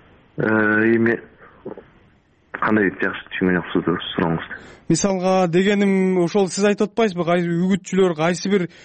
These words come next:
Speaker 2: э, талапкердин пайдасы үчүн, э, атайын апарып каттоого тургузуп атат депчи? Ошонун
Speaker 1: Ага.
Speaker 2: пайдасына,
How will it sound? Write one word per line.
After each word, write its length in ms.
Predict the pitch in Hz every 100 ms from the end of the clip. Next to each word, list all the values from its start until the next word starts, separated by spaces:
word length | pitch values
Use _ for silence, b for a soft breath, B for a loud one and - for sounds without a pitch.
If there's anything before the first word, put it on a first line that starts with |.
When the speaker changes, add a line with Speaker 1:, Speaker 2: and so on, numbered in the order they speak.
| B B
Speaker 2:
э, 260 | 139 151 147
талапкердин 600 | 170 180 180 190 185 185
пайдасы 420 | 180 180 185 170
үчүн, 480 | 185 - 185 175 160
э, 280 | 147 143 143
атайын 300 | 147 170 175
апарып 300 | 160 160 147
каттоого 380 | 165 160 156 151
тургузуп 360 | 147 147 139 139
атат 160 | 135
депчи? 220 | - 190 143
Ошонун 400 | 151 147 208 208
Speaker 1:
Ага. 100 | 196
Speaker 2:
пайдасына, 500 | 190 190 - 196